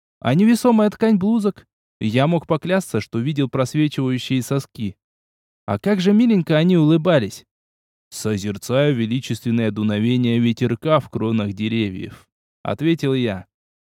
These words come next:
"Дуновение ветерка слышится из твоей пустой башки. Он там заблудился и теперь плачет в одиночестве.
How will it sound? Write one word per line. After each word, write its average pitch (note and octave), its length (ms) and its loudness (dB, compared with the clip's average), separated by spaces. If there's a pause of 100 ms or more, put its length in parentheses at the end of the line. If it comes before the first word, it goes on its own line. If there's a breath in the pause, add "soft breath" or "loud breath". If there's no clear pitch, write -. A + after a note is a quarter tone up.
(220)
"Дуновение D#3+ 840 0
ветерка E3+ 680 2
слышится D#3 640 0
из C3 180 2
твоей E3 400 4
пустой E3 440 0
башки. E3 680 0 (280)
Он D3 480 0
там D#3+ 320 0
заблудился E3+ 880 2
и B2 120 2
теперь E3+ 400 2
плачет D#3 540 0
в C#3 60 -2
одиночестве. C#3+ 960 0